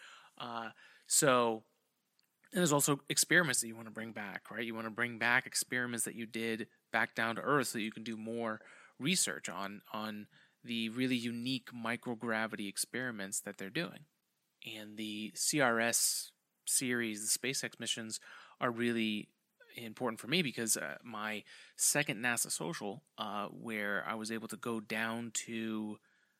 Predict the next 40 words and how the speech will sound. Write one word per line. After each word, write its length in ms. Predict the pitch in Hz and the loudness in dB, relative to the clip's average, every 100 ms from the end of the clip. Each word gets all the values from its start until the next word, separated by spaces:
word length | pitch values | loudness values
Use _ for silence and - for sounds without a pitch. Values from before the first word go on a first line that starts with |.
| _ _ - | _ _ -8
Florida 760 | - 127 135 135 104 95 107 - _ - | -4 2 2 4 2 -2 -6 -12 _ -4
to 120 | 131 | 2
see 280 | - 123 117 | 4 2 0
my 160 | 107 | -4
first 500 | - - 131 123 - | -6 -6 -4 -2 0
<laughs> 0 | |
rocket 300 | 147 - 127 | 2 2 0
launch 280 | 113 117 107 - | -4 -4 -4 -2
ever, 400 | 156 127 101 - - - - 110 | 0 2 0 -2 -16 -20 -12 -4
it 120 | 120 | -2
was 120 | 113 | -2
a 60 | 98 | -4
Falcon 400 | 104 - 151 139 | -2 -2 -2 -2
nine 240 | 107 110 | -2 -4
and 100 | 110 | -6
it 60 | - | -4
was 120 | 104 | 0
C 220 | - 131 | 0 0
R 100 | 123 | 0
S 220 | 117 - | 0 -2
nineteen. 540 | 104 107 107 - 90 87 | -2 -6 -8 -10 -12 -14
I 60 | 95 | -14
met 180 | 92 | -14
a 60 | 90 - | -12 -10
ton 460 | - - 165 147 | -8 -8 -4 -4
of 100 | 127 | -6
great 280 | - 92 90 _ | -10 -12 -12 _
people. 400 | - 156 151 120 | -18 -16 -12 -10
I 40 | |
mean, 100 | 147 | -8
the 80 | 165 | -6
experience 680 | 160 - - 208 165 123 127 | -4 -2 4 4 4 0 -4
was 120 | 120 | -8
incredible. 580 | 117 - - 147 139 113 | -8 -8 -2 -2 0 -2
It 40 | |
was 80 | 113 | -4
right 320 | 123 160 170 | -4 -2 -2
before 280 | - - 151 | -4 -4 -4
the 80 | 143 | -4
pandemic 720 | - - 214 - 82 80 | -4 -6 -6 -8 -10 -14